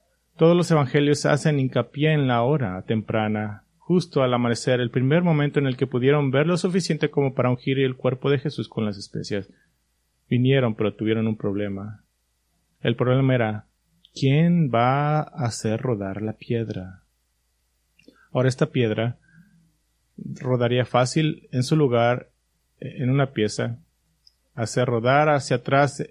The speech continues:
una piedra que pesaba de, de una a tres toneladas no era tan fácil.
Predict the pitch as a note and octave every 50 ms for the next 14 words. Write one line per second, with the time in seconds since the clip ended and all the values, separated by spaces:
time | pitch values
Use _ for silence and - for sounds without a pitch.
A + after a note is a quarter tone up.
0 | _ _ _ _ - C3 C#3 D#3 D3 - - B2+ A#2+ A#2 B2 - - B2 - A#2+
1 | - - B2+ B2 B2+ A#2+ A#2 - - - - B2 A2+ A2+ A#2+ D3 D3+ C3+ A#2 -
2 | - C3 B2 - C#3 B2+ A#2+ A#2+ B2 B2+ C3 B2+ A#2+ C3 C3 C#3 D#3 F#3 F#3+ F#3
3 | E3 - A#2 A2 - - G#2+ - - G#2 F#2+ G#2+